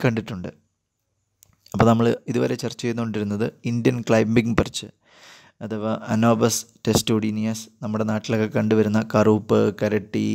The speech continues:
കൈതക്കോര ഇങ്ങനെയൊക്കെ പറയുന്ന, ഇങ്ങനെയൊക്കെ ഉള്ള വിളിപ്പേരുള്ള, ആ, നമ്മുടെ, ആ, നാടൻ മത്സ്യത്തെക്കുറിച്ചാണ്. അപ്പം വീഡിയോ ഇഷ്ടപ്പെട്ടാൽ ലൈക്ക് ചെയ്യുക, ഷെയർ ചെയ്യുക, അതുപോലെ തന്നെ ചാനൽ സബ്സ്ക്രൈബ് ചെയ്യാത്തവരുണ്ടെങ്കിൽ,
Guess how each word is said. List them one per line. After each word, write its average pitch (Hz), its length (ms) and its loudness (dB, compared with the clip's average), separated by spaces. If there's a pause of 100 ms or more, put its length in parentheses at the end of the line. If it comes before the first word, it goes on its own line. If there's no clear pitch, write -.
(560)
കൈതക്കോര 107 600 2 (560)
ഇങ്ങനെയൊക്കെ 113 320 4
പറയുന്ന, 110 400 0 (200)
ഇങ്ങനെയൊക്കെ 117 420 -2 (160)
ഉള്ള 117 300 4
വിളിപ്പേരുള്ള, 110 560 4 (640)
ആ, 107 140 0
നമ്മുടെ, 104 380 0 (180)
ആ, 107 120 -2
നാടൻ 104 380 0
മത്സ്യത്തെക്കുറിച്ചാണ്. 104 840 0 (680)
അപ്പം 120 180 4
വീഡിയോ 117 200 6
ഇഷ്ടപ്പെട്ടാൽ 117 480 0
ലൈക്ക് 104 220 2
ചെയ്യുക, 117 360 4 (140)
ഷെയർ 110 300 2
ചെയ്യുക, 113 400 0 (600)
അതുപോലെ 120 320 4
തന്നെ 107 160 0
ചാനൽ 104 260 0
സബ്സ്ക്രൈബ് 127 460 2
ചെയ്യാത്തവരുണ്ടെങ്കിൽ, 120 480 4